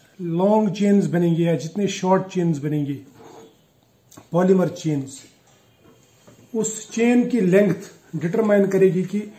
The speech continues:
इसका structure कैसा होगा, ठीक है। और इन्हीं chains के basis पे हम बता सकते हैं कि इसकी important properties कौन कौन सी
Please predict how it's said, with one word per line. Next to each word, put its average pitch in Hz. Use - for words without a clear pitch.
इसका 196
structure -
कैसा 165
होगा, 143
ठीक 202
है। 208
और 208
इन्हीं 254
chains 214
के 196
basis 175
पे 190
हम 175
बता 165
सकते 165
हैं 170
कि 220
इसकी 208
important 185
properties 170
कौन 165
कौन 151
सी 196